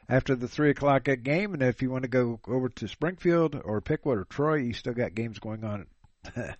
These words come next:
<laughs> four thirty, six, and seven thirty. <laughs> So you got a lot of basketball going on tomorrow. Plus you got the hi-, uh, the college baseball going on. You got, uh, college basketball, all kinds of stuff going on. So, uh, we're gonna have the results for you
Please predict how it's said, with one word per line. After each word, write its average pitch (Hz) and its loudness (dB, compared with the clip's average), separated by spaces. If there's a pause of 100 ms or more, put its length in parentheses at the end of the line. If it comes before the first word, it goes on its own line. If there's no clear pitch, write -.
(180)
<laughs> - -20
four 123 0
thirty, 117 0
six, - -8
and 95 -6 (160)
seven 92 -8 (140)
thirty. 92 -8
<laughs> - -12 (560)
So - -8
you 143 -2
got 165 4
a 147 6
lot 131 4
of 113 -4
basketball 113 -2
going 110 -6
on 110 -6
tomorrow. 110 -6 (500)
Plus 202 8
you 175 2
got 135 8
the 92 0
hi-, 110 -2
uh, 104 -4
the 101 -2
college 104 -2
baseball 175 6
going 160 2
on. 151 2
You 107 -4
got, 95 0 (100)
uh, 87 -2 (1160)
college 127 6
basketball, 156 6
all 135 2
kinds 120 0
of 101 -8
stuff - 0
going 104 -6
on. 95 -4
So, 104 2
uh, 101 2 (120)
we're 120 -2
gonna 117 0
have 117 2
the 104 -10
results 110 0
for 107 -4
you 104 0